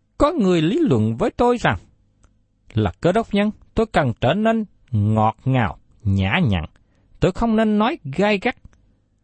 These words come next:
Tình yêu thương là đề tài cho ngày hôm nay. Yêu thương, yêu thương, yêu thương. Xin các bạn hãy lắng nghe lời của Amos nói với Amasia. Trong Amos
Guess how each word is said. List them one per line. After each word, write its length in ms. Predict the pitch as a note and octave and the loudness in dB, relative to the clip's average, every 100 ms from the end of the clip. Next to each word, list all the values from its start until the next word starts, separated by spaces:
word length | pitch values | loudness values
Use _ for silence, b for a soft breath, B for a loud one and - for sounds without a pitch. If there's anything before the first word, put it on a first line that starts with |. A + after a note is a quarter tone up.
| _ _ - | _ _ -2
Tình 140 | D3+ | 0
yêu 180 | F3+ C4 - | 0 -2 0
thương 240 | B3+ B3+ | 0 2
là 80 | E3 | 0
đề 220 | A#2+ C3 - | 2 0 0
tài 260 | - B2+ G2+ | 0 0 0
cho 160 | - G#3+ | -2 -2
ngày 140 | E2+ | -2
hôm 200 | - D#3+ | 0 0
nay. 140 | E3 F3 - _ _ _ _ - | 0 -2 -8 _ _ _ _ -2
Yêu 180 | E3 G3+ | -2 -2
thương, 260 | - F#3+ G#3 - _ _ - | -2 -2 -2 -8 _ _ -4
yêu 240 | F3 G#3 - | -2 -2 -4
thương, 300 | F3+ F#3+ F#3+ _ - | -2 -2 -4 _ -2
yêu 200 | F3 F3+ | -2 0
thương. 200 | F#3+ G3 _ _ _ _ _ _ _ _ | -2 -2 _ _ _ _ _ _ _ _
Xin 280 | - - G3 | -8 -2 -2
các 240 | A#3+ - | -2 -4
bạn 240 | G#2 E2+ F2+ | -2 -2 -2
hãy 140 | F2 F#2+ | -2 0
lắng 260 | B2 G#3 | 0 -2
nghe 200 | F#3 F#3 | 0 0
lời 340 | B2+ A#2+ A#2+ G2+ | 0 2 2 0
của 120 | - | -4
Amos 440 | D3 E3 D#3 F#3+ - - G#2+ | -2 0 0 -2 -4 -12 -2
nói 260 | G#2 D3 | 0 0
với 180 | D3+ E3+ | 0 -4
Amasia. 540 | - A#2+ A2 G2+ - F#2 - _ _ _ _ _ _ _ _ _ _ _ _ _ _ _ _ _ _ _ _ _ _ | -2 -2 0 -2 -2 -4 -6 _ _ _ _ _ _ _ _ _ _ _ _ _ _ _ _ _ _ _ _ _ _
Trong 160 | G#3 G#3+ | -2 0
Amos 300 | G#3 G#3+ | 0 0